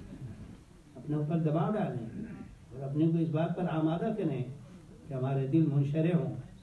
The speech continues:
سب مسلمانوں کی طرف سے، کیونکہ ہمیں حکم یہ ہے شریعت میں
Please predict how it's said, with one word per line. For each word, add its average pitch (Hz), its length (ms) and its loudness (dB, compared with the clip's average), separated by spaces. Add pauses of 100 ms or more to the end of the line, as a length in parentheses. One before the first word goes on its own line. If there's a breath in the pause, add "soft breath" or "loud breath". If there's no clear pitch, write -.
سب 143 180 0
مسلمانوں 123 460 -2
کی 117 180 -8
طرف 139 280 -2
سے، 156 280 2 (400)
کیونکہ 143 220 0
ہمیں 175 300 4
حکم 190 260 4
یہ 160 160 8
ہے 147 60 0
شریعت 139 440 -2
میں 131 180 -2